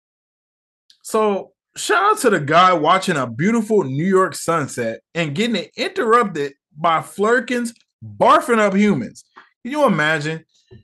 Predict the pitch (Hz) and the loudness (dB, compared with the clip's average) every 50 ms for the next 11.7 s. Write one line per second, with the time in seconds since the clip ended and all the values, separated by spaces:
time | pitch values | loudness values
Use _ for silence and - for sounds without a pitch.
0 | _ _ - 147 139 135 - - - - - 165 170 165 165 170 - - - 110 | _ _ -8 -6 -6 -4 -4 -6 -4 -2 0 2 2 2 2 0 -2 -4 -4 -2
1 | 135 165 170 160 156 147 147 151 - - _ _ _ - 123 131 139 127 120 117 | 0 2 2 2 2 2 0 0 -2 -6 _ _ _ -6 -6 -4 -6 -6 -8 -8
2 | 113 - _ _ _ _ _ _ 87 90 98 117 139 170 190 185 190 190 190 202 | -10 -14 _ _ _ _ _ _ -14 -10 -6 -2 2 4 4 6 4 4 4 0
3 | 202 - _ _ _ _ - 117 113 147 190 196 196 196 190 190 190 175 147 120 | -2 -4 _ _ _ _ -18 -6 -2 0 2 2 2 2 2 2 2 2 0 0
4 | 101 135 190 277 285 277 214 190 170 185 214 214 196 175 185 185 170 175 190 175 | 0 2 2 2 4 2 2 2 2 2 2 2 2 2 0 0 0 0 0 0
5 | 135 110 123 170 196 202 180 156 131 120 110 - _ _ _ - 147 143 135 151 | -2 -2 -2 -2 -2 0 0 -2 -2 -2 -6 -10 _ _ _ -2 0 0 0 -2
6 | 175 165 - 127 120 117 110 - - _ _ _ _ _ - 156 220 285 311 294 | -4 -4 -4 -6 -6 -8 -12 -16 -20 _ _ _ _ _ -4 -2 -2 -2 0 2
7 | 262 262 240 - 233 240 208 208 185 180 202 196 165 - - 147 123 104 113 117 | 2 2 2 2 0 0 0 0 0 2 2 0 0 -2 -2 -4 -4 -4 -6 -10
8 | 107 101 - _ _ _ _ - - 214 214 175 160 202 214 190 - - 156 147 | -10 -10 -12 _ _ _ _ -2 2 2 2 2 2 2 2 2 0 -2 -4 -6
9 | 147 135 131 120 120 123 110 92 80 62 - _ _ _ _ _ _ _ _ _ | -4 -6 -8 -6 -6 -6 -6 -8 -10 -14 -18 _ _ _ _ _ _ _ _ _
10 | _ _ _ _ _ _ _ _ _ _ _ _ _ _ _ _ _ _ _ - | _ _ _ _ _ _ _ _ _ _ _ _ _ _ _ _ _ _ _ -2
11 | 254 269 262 269 269 247 220 196 185 185 190 208 208 - | -2 0 2 2 2 2 2 2 2 2 2 0 -2 -4